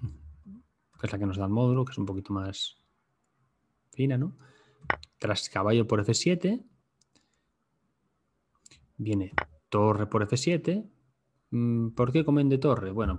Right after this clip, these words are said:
pues porque si comiesen, por ejemplo, con el rey, ¿no? Que es la otra opción, el problema es que viene alfil por, alfil por, torre por, y aquí el blanco está ganando, ¿no?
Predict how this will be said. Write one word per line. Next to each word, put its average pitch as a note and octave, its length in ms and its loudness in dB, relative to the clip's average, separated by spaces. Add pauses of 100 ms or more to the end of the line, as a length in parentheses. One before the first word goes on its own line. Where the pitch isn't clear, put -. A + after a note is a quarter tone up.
(120)
pues G2 460 -4
porque G#2+ 420 -8
si G2+ 200 -4
comiesen, B2 560 -2
por B2+ 120 0
ejemplo, A2+ 420 -4
con F#2+ 560 -6 (1000)
el G#2+ 160 -2
rey, D#3 420 -2 (100)
¿no? G#3 280 -10 (100)
Que A2 120 -8
es G#2 60 -10
la G2+ 120 -4
otra G2+ 160 0
opción, D#3 400 -6 (880)
el A#2+ 180 0
problema D3 640 2 (220)
es - 240 0
que - 420 0
viene G#2 240 0
alfil A#2 480 0
por, C#3 400 0 (240)
alfil A2 420 -2
por, A#2+ 420 -4
torre B2 360 2
por, B2 320 -4 (420)
y G2 500 2
aquí G2+ 200 0
el G#2 80 4
blanco G#2 280 2
está G2 180 -2
ganando, F2+ 360 -2
¿no? A#2 200 -8